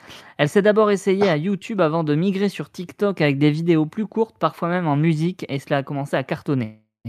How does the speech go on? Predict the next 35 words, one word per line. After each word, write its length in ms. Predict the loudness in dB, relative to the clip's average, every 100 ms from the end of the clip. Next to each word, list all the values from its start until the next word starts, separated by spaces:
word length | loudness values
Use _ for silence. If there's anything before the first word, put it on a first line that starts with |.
| -16 _ _ _ _ _ 2
Aujourd'hui, 460 | 4 4 2 -2 -6 -14 -20 -12 2
Wonder 260 | 4 4
Woman 380 | 4 2 2 0 -4 -16 -8
compte 200 | -6 -6
près 160 | -4
de 80 | -2
trois 320 | -4 -4 0 2
cent 160 | 2
soixante 320 | -2 -2 -2 -2
mille 140 | 0
abonnés 320 | 2 4 2
et 120 | 2 0
elle 120 | -2
partage 480 | -4 -6 -6 -6 -6
une 180 | -4 -2
vidéo 480 | -2 -2 0 0 -4
chaque 320 | -10 -2 -2
jour. 300 | 0 -4 -6 _ -20 -20 -20 -16
Parmi 240 | -6 -4 0
les 120 | 0
trois 260 | 2 2 2
infos 240 | 0 -2
suivantes, 400 | -4 -4 -4 -6
trouvez 280 | -4 2 2
ce 80 | 0
qui 120 | -4
est 60 |
faux, 480 | -4 0 2 2 -2 -4
et 300 | -2 0 0
du 120 | -4
coup 160 | -6 -4
je 100 | -4
passe 420 | -6 -6 -6 -2
la 120 | -2
main 260 | -2 -2